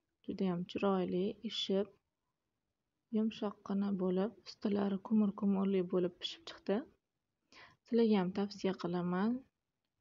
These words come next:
Retsepti ishonchli. Men kanalimga doim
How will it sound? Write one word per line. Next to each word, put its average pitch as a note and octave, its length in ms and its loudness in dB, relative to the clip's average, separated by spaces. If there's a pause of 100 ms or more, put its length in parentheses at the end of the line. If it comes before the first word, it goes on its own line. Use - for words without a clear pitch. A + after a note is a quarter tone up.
(960)
Retsepti G3 600 2
ishonchli. F#3+ 640 0 (1900)
Men G#3+ 200 -2
kanalimga F#3+ 760 -2
doim G#3+ 420 -2